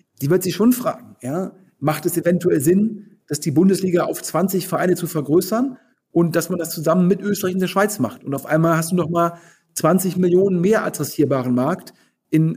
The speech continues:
sehr kaufkräftigen Regionen. Wenn man, das wäre die kleine Lösung versus der Lösung Frankreich, Italien und Deutschland, ähm, und Spanien zusammenzugehen. Und, ähm,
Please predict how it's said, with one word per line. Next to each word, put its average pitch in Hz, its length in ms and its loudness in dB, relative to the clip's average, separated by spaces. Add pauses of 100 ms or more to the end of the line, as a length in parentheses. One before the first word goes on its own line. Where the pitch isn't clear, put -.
sehr 170 280 2
kaufkräftigen 175 720 -2
Regionen. 165 640 0 (240)
Wenn 151 180 -2
man, 151 240 -2
das - 180 -4
wäre 165 160 2
die 160 120 -4
kleine 180 380 2
Lösung 127 500 0 (120)
versus 156 340 0
der 156 120 2
Lösung 160 500 0 (180)
Frankreich, 160 600 0
Italien 160 720 -4
und 156 180 -6
Deutschland, 143 560 -2 (520)
ähm, 131 460 0 (180)
und 135 60 -10
Spanien 180 400 2
zusammenzugehen. 107 800 -6 (400)
Und, 135 580 0
ähm, 127 320 -2